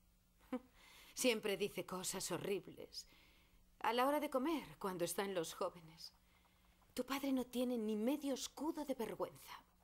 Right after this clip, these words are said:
Nunca la ha tenido. Estoy pensando en lo que te deparará el futuro. Creo que deberías ir a ver a un astrónomo de la universidad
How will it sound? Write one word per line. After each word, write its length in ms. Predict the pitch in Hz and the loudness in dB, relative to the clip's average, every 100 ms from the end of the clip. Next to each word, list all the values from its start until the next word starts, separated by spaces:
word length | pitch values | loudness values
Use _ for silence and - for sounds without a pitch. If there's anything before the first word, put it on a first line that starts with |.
| - _ - _ - 262 - - - - - - | -20 _ -20 _ -10 -10 -10 -20 -20 -20 -20 -4
Nunca 360 | 220 214 208 180 | 2 2 2 0
la 100 | 175 | 0
ha 40 | |
tenido. 400 | 180 - 175 - 170 - - - - - - - - - - - - - - - - - - - - | 0 -2 -4 -10 -20 -20 -20 -20 -20 -20 -20 -20 -20 -20 -20 -20 -20 -20 -18 -16 -16 -18 -20 -20 0
Estoy 320 | 262 262 330 | 2 4 0
pensando 560 | 339 254 185 208 190 180 | 2 0 0 0 0 0
en 140 | 185 | 2
lo 80 | 180 | 0
que 140 | 190 | 0
te 100 | 180 | 0
deparará 500 | 170 170 170 143 170 | 0 0 -2 -2 0
el 100 | 156 | 0
futuro. 480 | 151 - - - 160 - - - - | -2 -8 -10 -12 -10 -10 -10 -10 0
Creo 300 | 262 311 302 | 2 2 4
que 100 | 277 | 4
deberías 500 | 214 170 202 202 - | 4 2 2 2 2
ir 100 | 208 | 0
a 60 | 165 | 2
ver 160 | 170 | 2
a 80 | 143 | 2
un 160 | 202 220 | 0 0
astrónomo 560 | 180 - 214 202 185 | 0 0 2 2 0
de 80 | 180 | 0
la 100 | 160 | 2
universidad 720 | 160 156 143 - 147 233 277 | 0 -2 -2 -4 -2 -2 -4